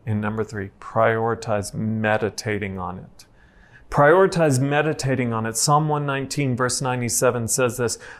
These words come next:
"Oh, how I love your law. I meditate on it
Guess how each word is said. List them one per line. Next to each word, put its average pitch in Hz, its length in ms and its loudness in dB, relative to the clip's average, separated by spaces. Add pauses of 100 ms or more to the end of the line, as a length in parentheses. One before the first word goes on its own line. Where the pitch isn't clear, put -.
"Oh, 143 240 6
how 147 280 2
I 139 100 4
love 135 360 0
your 147 140 0
law. 123 320 2
I 127 140 -2
meditate 127 800 0
on 110 180 0
it 110 160 -6